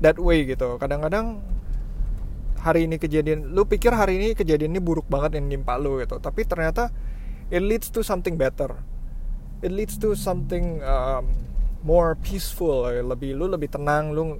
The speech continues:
setelah kejadian itu jadi lebih, "Oh, ternyata begini," gitu. Jadi lu bisa lebih ngerti dengan suatu keadaan, uh, setelah kejadian itu,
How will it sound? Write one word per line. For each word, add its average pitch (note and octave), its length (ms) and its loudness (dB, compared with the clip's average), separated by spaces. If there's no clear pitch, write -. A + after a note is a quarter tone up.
setelah C3 480 -2
kejadian C3+ 480 -2
itu F#3+ 80 -4
jadi C3+ 320 -2
lebih, C#3 160 -4
"Oh, A#3 240 -2
ternyata F3 400 -2
begini," D3 640 -2
gitu. C#3+ 160 -8
Jadi D#3 180 -2
lu A#3 140 -4
bisa E3+ 240 0
lebih C#3+ 320 -2
ngerti D3+ 320 -6
dengan C3 320 -6
suatu B2+ 240 -6
keadaan, C3+ 500 -2
uh, B2 260 -8
setelah B2+ 540 -6
kejadian C3 400 -4
itu, E3 260 -2